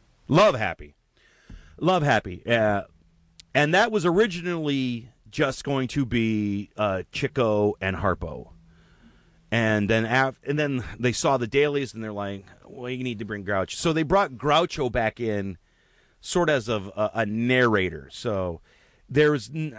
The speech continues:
I think there's one scene with him and Chico, but most of the scenes are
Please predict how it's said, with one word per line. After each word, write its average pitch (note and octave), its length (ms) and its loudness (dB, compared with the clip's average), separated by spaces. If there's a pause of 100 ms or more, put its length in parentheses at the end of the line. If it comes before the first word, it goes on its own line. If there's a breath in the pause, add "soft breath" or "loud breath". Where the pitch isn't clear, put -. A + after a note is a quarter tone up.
(140)
I B2+ 80 -4
think G#3 200 0
there's C3+ 180 -6
one D#3+ 280 0
scene D#3 380 -2
with G#2+ 140 -4
him C3+ 140 -2
and A2 120 -2
Chico, C3+ 360 0
but A2+ 140 0
most D3+ 320 0
of D3 80 -10
the B2+ 80 -8
scenes B2 440 -4
are G2+ 500 0